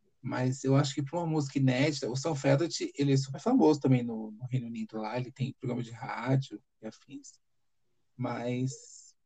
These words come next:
não sei, eu acho que tinha que ser uma baladona, sabe? Que você ouvisse e lembrasse do filme e falar, "Nossa, esse filme tem essa história triste, olha essa balada." Como é,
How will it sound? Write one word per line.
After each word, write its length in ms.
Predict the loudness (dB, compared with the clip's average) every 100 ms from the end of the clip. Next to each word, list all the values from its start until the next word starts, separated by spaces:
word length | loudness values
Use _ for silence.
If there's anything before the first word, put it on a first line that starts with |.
| _ -12
não 80 |
sei, 420 | -8 -2 0 0 -4
eu 100 | -4
acho 240 | -6 -6
que 760 | -6 -4 -2 -2 -2 0 0 -2 -8 _ _ _ _ _ _ _ _ _ _
tinha 140 | 0
que 80 | 2
ser 100 | 2
uma 80 | 2
baladona, 840 | 4 4 4 8 8 8 6 4
sabe? 380 | 6 6 4 2
Que 140 | -2
você 560 | -2 -2 2 2 2 -4 _ _ _ _ _
ouvisse 720 | -4 -4 -2 0 0 -2 -2
e 120 | 0 4
lembrasse 480 | 6 8 8 6 -2
do 80 | -10
filme 540 | -4 2 4 6 4
e 20 |
falar, 240 | 4 2 2
"Nossa, 520 | 0 -4 -6 -12 -14 -14 _ _ _ _ _ -12
esse 180 | -10
filme 280 | -6 -4 -2
tem 120 | 2
essa 140 | 2 2
história 320 | -2 -2 -4
triste, 400 | -2 -4 -4 -4
olha 140 | -4 -4
essa 180 | -2 -2
balada." 400 | 0 0 -2 -10 _ _
Como 400 | 4 8 8 8
é, 340 | 6 6